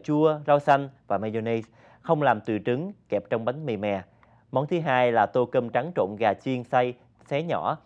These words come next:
ăn cùng với rong biển, đại hàng nướng và rau xà lách. Báo mạng Life Candy chỉ ra rằng trang mạng của K F C Việt Nam gọi các món này là veteran, tức không có thịt nhưng có thể có trứng và sữa. Nhưng những quảng cáo bên ngoài các nhà hàng K F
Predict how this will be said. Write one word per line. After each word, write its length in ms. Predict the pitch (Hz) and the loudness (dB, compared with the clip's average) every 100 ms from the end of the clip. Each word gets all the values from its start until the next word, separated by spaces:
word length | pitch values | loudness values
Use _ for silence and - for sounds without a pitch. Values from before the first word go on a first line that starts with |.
| _ _ | _ _
ăn 200 | 135 117 | -4 -2
cùng 280 | 113 101 | -4 -4
với 200 | 92 123 135 | -2 -2 0
rong 180 | 131 117 | -2 -2
biển, 280 | 95 113 156 - | -4 -6 -8 -4
đại 160 | 101 | -4
hàng 240 | 107 95 95 | -4 -8 -6
nướng 280 | 110 170 202 | -6 -6 -2
và 180 | 120 98 | -2 0
rau 180 | 104 107 | -2 -4
xà 160 | - 98 | -6 -4
lách. 160 | 123 - _ _ _ _ _ | -4 -4 _ _ _ _ _
Báo 180 | 147 190 | 6 6
mạng 240 | 180 104 | 4 0
Life 240 | 113 120 127 - _ | 4 4 4 -4 _
Candy 320 | 127 117 110 104 - _ _ | 0 0 0 -6 -20 _ _
chỉ 160 | 123 147 | -2 4
ra 140 | 156 | 4
rằng 260 | 139 123 113 | 4 0 0
trang 280 | 143 139 127 | -4 -2 -2
mạng 220 | 92 101 | -4 -4
của 120 | 117 | -6
K 60 | 156 | -2
F 200 | 123 156 | -2 -2
C 240 | - 135 | -4 -4
Việt 180 | 117 123 | -4 0
Nam 360 | 131 139 131 | 0 0 -4
gọi 160 | 110 95 | -2 -2
các 240 | 143 147 | -2 -4
món 180 | 143 170 | -6 -2
này 220 | 160 120 | 0 0
là 140 | 107 107 | 2 0
veteran, 460 | 151 151 123 107 90 _ - _ | 0 -4 -4 -6 -6 _ -20 _
tức 140 | 220 - | -2 0
không 200 | 180 151 | -4 -2
có 140 | 202 | -4
thịt 180 | 202 139 - | -2 -4 -4
nhưng 280 | 160 180 175 | -4 -4 -4
có 140 | 202 | -6
thể 220 | 175 98 107 | -2 -4 -2
có 120 | 147 147 | -2 -2
trứng 180 | 143 | -6
và 120 | 190 123 | -6 -6
sữa. 380 | - 92 143 - _ _ - 156 | -4 0 0 -2 _ _ -20 -6
Nhưng 240 | 143 143 | -4 -2
những 200 | 127 117 | -4 -2
quảng 140 | 117 107 | -4 -2
cáo 180 | 131 147 | -4 -2
bên 220 | 139 131 | -4 -4
ngoài 280 | 117 110 101 | -2 0 -2
các 180 | 165 | -6
nhà 100 | 143 | -6
hàng 260 | 113 107 101 | -4 -6 -6
K 80 | - | -8
F 200 | 131 | -6